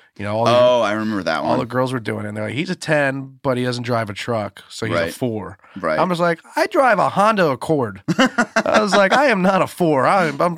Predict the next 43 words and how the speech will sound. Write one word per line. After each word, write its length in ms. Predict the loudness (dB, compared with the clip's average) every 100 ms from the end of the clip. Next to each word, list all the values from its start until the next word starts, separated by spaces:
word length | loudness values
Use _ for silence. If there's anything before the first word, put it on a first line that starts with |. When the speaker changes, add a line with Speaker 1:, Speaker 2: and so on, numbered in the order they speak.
| 0
Speaker 1:
you 160 | 0
know 80 | 2
what? 80 | 2
I'm 80 | 0
gonna 160 | 2 2
start 240 | 4 4
rating 300 | 4 2 0
you 120 | 0
now." 360 | 0 -2 -4 -8
<laughs> 440 | -12 -12 -6 -4 2
And 640 | 2 4 4 4 2 0
so 240 | 2 4
Speaker 2:
It's 100 | 4
like, 180 | 2 0 -4 -2
"Let's 200 | -2 0
turn 220 | 0 0
this 160 | 0
around. 300 | 0 0 2
All 100 | 2
right." 260 | 2 0 0 2
Speaker 1:
Right. 260 | 2 2
So 280 | 2 2 2
it's 100 | 2
like 140 | 0
every 260 | 2 0 2
line 340 | 2 2 2 0
in 100 | -2
the 80 |
song, 280 | -2 0 0
or 80 | 2
mostly 400 | 0 0 -2 -2
every 200 | -2 -4
line 220 | -4 -6
in 80 | -8
the 80 | -10
song, 440 | -8 -8 -8 -10 -14 _ _ _ _ _ _ _ _
is 480 | -6 -4 -4 -6 -14 _
related 600 | -8 -4 -2 0 -2 -4
to 180 | -6 -4
one 140 | -2 -4
of 60 |
my 120 | -4
ex-girlfriends. 680 | -6 -8 -10 -10 -12 -14 -20